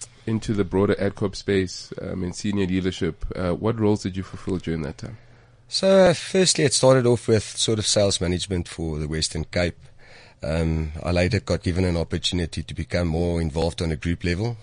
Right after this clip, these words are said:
Speaker 2: as it
Speaker 1: Okay.
Speaker 2: holds multiple operating companies, which varied from an,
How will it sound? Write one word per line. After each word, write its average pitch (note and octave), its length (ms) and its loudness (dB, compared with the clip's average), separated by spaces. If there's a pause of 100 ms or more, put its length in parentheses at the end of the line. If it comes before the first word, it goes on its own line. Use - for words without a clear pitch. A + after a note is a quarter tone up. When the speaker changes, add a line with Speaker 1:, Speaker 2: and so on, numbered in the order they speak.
Speaker 2:
as F2+ 180 0
it F2+ 80 -2
Speaker 1:
Okay. E2+ 80 2
Speaker 2:
holds F2+ 260 0
multiple E2+ 640 -2
operating E2 480 -4
companies, F2+ 540 -4 (680)
which - 240 0
varied G#2+ 360 4
from G2+ 220 2
an, F2+ 360 2